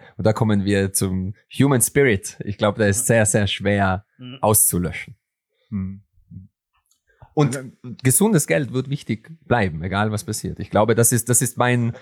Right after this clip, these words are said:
Speaker 1: deshalb war es so wichtig für mich, mit dir zu sprechen.
Speaker 2: Mhm.
Speaker 1: Da, mir ist das so, die, die Menschen wissen nicht, wie wichtig Geld ist.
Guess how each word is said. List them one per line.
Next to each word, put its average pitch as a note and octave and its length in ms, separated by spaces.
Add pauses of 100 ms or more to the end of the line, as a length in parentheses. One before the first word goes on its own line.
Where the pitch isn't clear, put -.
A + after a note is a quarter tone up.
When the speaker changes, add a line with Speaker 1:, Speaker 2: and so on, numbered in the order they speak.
(140)
Speaker 1:
deshalb A#2+ 240
war C3 100
es B2 140
so A2+ 140
wichtig B2 320
für A2+ 140
mich, A#2+ 220
mit G#2 140
dir G#2+ 400
zu G2+ 140
sprechen. - 460 (140)
Speaker 2:
Mhm. B2 180 (280)
Speaker 1:
Da, G2+ 500 (760)
mir B2+ 160
ist D3+ 140
das C3 180
so, E3 400 (1400)
die, A#2+ 160
die C#3+ 100
Menschen D#3+ 460
wissen C#3+ 280
nicht, A#2 280
wie A2+ 160
wichtig G#2+ 300
Geld F2 220
ist. - 300